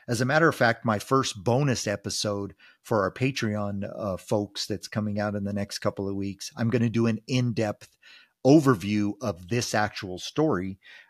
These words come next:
Uh, they call it the Heartland Ghost, or some people call it the Ghost of the Sallie House. But I'm gonna use this, um, story, and for those of you who are familiar, just kinda bear with me. Some of this may sound,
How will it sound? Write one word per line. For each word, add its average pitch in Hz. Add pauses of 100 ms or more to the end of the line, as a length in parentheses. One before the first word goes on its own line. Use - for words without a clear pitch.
Uh, 107
they 110
call 156
it 143
the 110
Heartland 110
Ghost, 95
or 95
some 113
people 110
call 101
it 95
the 107
Ghost 101
of 85
the 92
Sallie 135
House. - (560)
But 113
I'm 139
gonna 175
use 147
this, 107 (140)
um, 107 (320)
story, 107
and 101
for 110
those 117
of 110
you 117
who 120
are 117
familiar, 104
just -
kinda 113
bear 104
with 107
me. 120
Some 104
of 101
this 101
may 104
sound, 101